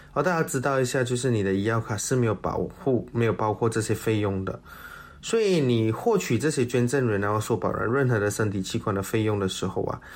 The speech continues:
其实是包括捐赠者在器官捐赠期间呢，他的并发症或产生所有的费用其实都是没有包括，所以大家也是要注意一下这个东西哦。当然，我相信很多时候啊，很多人他们有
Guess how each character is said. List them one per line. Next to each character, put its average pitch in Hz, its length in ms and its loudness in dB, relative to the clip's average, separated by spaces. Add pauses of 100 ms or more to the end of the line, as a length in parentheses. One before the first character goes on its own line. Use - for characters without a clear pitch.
(260)
其 143 160 0
实 165 200 0
是 156 480 2
包 147 220 0
括 151 240 2
捐 147 220 0
赠 147 200 2
者 117 200 0
在 131 200 0
器 127 160 -2
官 127 160 2
捐 113 140 0
赠 110 100 0
期 - 160 -8
间 113 240 0
呢， 98 200 -2 (480)
他 151 120 0
的 151 80 2
并 170 280 2
发 135 200 0
症 143 240 2
或 143 120 2
产 113 200 -2
生 113 140 2
所 117 180 0
有 120 60 4
的 107 100 2
费 113 200 -2
用 104 200 0
其 104 160 -4
实 101 160 -4
都 98 120 -2
是 110 160 -2
没 107 80 0
有 98 80 -2
包 - 140 -6
括， - 360 -8 (340)
所 - 120 2
以 175 40 4
大 185 80 2
家 180 140 2
也 113 80 4
是 117 140 0
要 113 80 4
注 117 260 0
意 110 160 0
一 104 40 -2
下 104 220 0
这 104 200 -2
个 101 100 0
东 101 180 -4
西 - 240 -8
哦。 - 60 -8 (800)
当 254 100 0
然， 240 220 2
我 107 100 0
相 143 220 0
信 170 180 2
很 120 160 0
多 113 140 -2
时 - 180 -2
候 127 200 0
啊， 101 320 0
很 113 180 0
多 170 260 2
人 107 280 2
他 117 120 -2
们 107 280 2
有 101 200 0